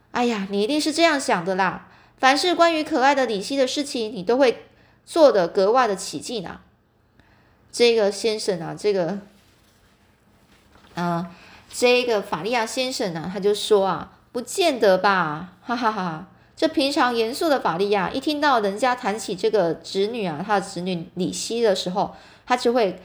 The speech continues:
绽开他的笑容，高兴地笑起来。他觉得李希太可爱了，因此他虽然成了富翁，却不讨老婆。大家从东部移民到这里来已经有十二年了，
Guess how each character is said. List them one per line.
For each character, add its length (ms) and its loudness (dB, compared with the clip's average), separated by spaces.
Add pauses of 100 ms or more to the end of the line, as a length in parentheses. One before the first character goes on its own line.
(140)
绽 300 2
开 180 -4
他 180 -4
的 40 -4
笑 280 -2
容， 180 -6
高 260 2
兴 180 -4
地 120 -4
笑 200 -2
起 200 -8
来。 180 -10 (240)
他 100 0
觉 160 2
得 60 4
李 160 -4
希 180 -8
太 200 -2
可 180 -4
爱 240 -2
了， 200 -8 (240)
因 140 -2
此 200 0
他 140 -2
虽 140 -2
然 160 -2
成 200 -6
了 80 -2
富 180 2
翁， 300 0
却 240 0
不 200 -4
讨 240 -6
老 200 -2
婆。 360 -6 (360)
大 120 4
家 200 2
从 280 -4
东 200 2
部 180 4
移 140 -2
民 180 -6
到 160 0
这 180 2
里 140 0
来 260 -6
已 60 -8
经 200 -8
有 140 -4
十 220 -6
二 220 0
年 200 -6
了， 280 -4